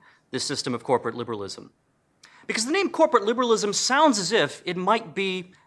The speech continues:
maybe capitalistic. It sounds like it might have something to do with free markets. Uh, certainly that's what the word corporate sometimes means to many conservatives and many libertarians.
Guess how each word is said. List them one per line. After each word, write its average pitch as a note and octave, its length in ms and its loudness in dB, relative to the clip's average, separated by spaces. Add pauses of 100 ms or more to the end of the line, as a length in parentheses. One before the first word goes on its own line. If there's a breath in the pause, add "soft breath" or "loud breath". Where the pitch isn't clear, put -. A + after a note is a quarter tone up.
maybe - 220 -2
capitalistic. F#3+ 840 -2
It - 100 -6
sounds F#3 300 2
like E3+ 160 2
it D3 80 -4
might D#3 180 4
have D3 100 2
something F3 300 0
to D#3 80 -2
do D#3 140 0
with C#3+ 120 -2
free E3 200 -2
markets. B2+ 560 0 (340 loud breath)
Uh, D3+ 160 4
certainly G3 260 0
that's E3+ 220 0
what F3 80 -2
the D#3+ 80 -4
word D3+ 240 0
corporate D#3+ 380 2
sometimes D3+ 520 0
means D#3 360 -6
to C3+ 260 -4 (240 loud breath)
many D3 220 0
conservatives D#3+ 600 0
and C3 80 -2
many C3+ 200 -2
libertarians. C3+ 720 -2